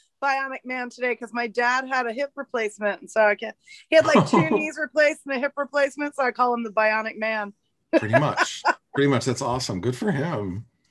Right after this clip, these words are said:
Speaker 2: Good for
Speaker 1: <laughs>
Speaker 2: him.
Speaker 1: He's doing good though. Like, he's in his, he's in his late eighties now. Maybe turned ninety already. Ugh.
Speaker 2: Holy shit.
Speaker 1: This
Speaker 2: God
Speaker 1: time
Speaker 2: bless.
Speaker 1: goes so fast.
Speaker 2: I know it does.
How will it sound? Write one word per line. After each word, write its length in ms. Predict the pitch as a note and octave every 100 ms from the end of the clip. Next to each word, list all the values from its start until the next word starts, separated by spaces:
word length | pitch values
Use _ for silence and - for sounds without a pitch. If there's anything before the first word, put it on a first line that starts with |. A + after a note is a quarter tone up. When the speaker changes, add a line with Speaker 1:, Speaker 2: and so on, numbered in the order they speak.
| B3 - - F4 - D#4+
Speaker 2:
Good 140 | C#3+ -
for 180 | E3 C3+
Speaker 1:
<laughs> 20 |
Speaker 2:
him. 240 | E3+ C3
Speaker 1:
He's 140 | A#4 -
doing 220 | C5+ B4+
good 100 | G#4 D#5+ -
though. 220 | B3 A3
Like, 220 | A3+ B3+
he's 180 | E4+ E4+
in 100 | D4+
his, 220 | C#4 A3 _ _ _ _ _ - - - -
he's 140 | D4 D#4
in 100 | C#4+
his 200 | A#3+ A#3+
late 200 | B3 G#3+
eighties 480 | A3 A3 C4 C4
now. 440 | B3+ B3+ C#4+ D#4+ E4
Maybe 320 | A#3+ B3+ C4+
turned 280 | - C4 A#3+
ninety 340 | G#3+ G#3+ A#3+ A#3+
already. 500 | A#3+ B3 B3 C4+ D4
Ugh. 140 | G3
Speaker 2:
Holy 200 | - G2
shit. 320 | - - G2+ F#2 _ _ _ _ _
Speaker 1:
This 160 | - -
Speaker 2:
God 80 | -
Speaker 1:
time 300 | A3+ G#3+ G3+
Speaker 2:
bless. 180 | F#3+ F#3+
Speaker 1:
goes 160 | F#3
so 140 | - - -
fast. 540 | F3 E3+ - - - _ _ _ - G#2+
Speaker 2:
I 100 | G#2+
know 240 | A#2 B2
it 120 | G#2 A2
does. 480 | A2+ G#2+ F#2+ -